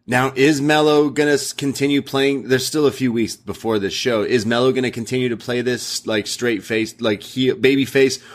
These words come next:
or is it a, a kind of thing where he will, like, you know, eventually attack Braun? Are we gonna see them touch in any way, shape, or form? Like, how do you book it from going forward now?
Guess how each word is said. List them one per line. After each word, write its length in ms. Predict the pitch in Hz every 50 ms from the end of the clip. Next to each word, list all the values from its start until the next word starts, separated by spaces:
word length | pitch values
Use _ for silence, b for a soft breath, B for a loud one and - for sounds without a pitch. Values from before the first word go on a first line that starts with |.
| B B B -
or 180 | 120 123 123 123
is 140 | 123 107
it 100 | 117 113
a, 240 | 117 113 107 104 101 - - 101
a 20 |
kind 260 | - - 110 107 104
of 100 | 101 87
thing 220 | - - 107 101 98
where 140 | 98 95
he 160 | 87 95 101 98
will, 280 | 98 101 98 95 90
like, 340 | 85 85 85 80 - - -
you 80 | - 92
know, 160 | 87 85 -
eventually 420 | 95 95 104 98 - - 98 98 90
attack 480 | 76 92 - - 101 92 87 - -
Braun? 240 | - 95 87 82 85
Are 80 | 85 90
we 80 | 101
gonna 200 | 101 117 123 120
see 180 | 113 - 123 117
them 140 | 104 104 95
touch 340 | - - 110 101 - -
in 40 | 101 101
any 260 | 101 101 98 87 85
way, 240 | 92 98 95 92 90
shape, 260 | - - 98 87 90
or 20 |
form? 220 | 82 - 95 92 95
Like, 120 | 101 90
how 120 | - 117
do 80 | 139 143
you 140 | 143 139 123
book 240 | 95 135 113 - 127
it 60 | 95
from 200 | - 107 104 101
going 240 | 98 98 98 92 87
forward 340 | - 95 95 92 87 82
now? 220 | 82 85 80 80